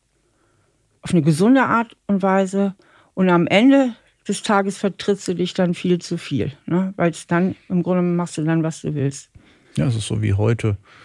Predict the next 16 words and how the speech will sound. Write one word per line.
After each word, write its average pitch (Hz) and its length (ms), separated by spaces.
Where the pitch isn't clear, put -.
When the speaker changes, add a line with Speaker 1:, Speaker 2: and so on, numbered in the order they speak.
Speaker 2:
"Ach, - 180
kann 123 160
ich 113 160
nicht 113 160
mitkommen 104 500
nach 101 140
Berlin?" 107 440
Ich 107 80
sag, 123 160
"Nein, 165 340
nein, 135 380
das - 180
mache 120 220
ich - 280
für - 140
mich." 135 340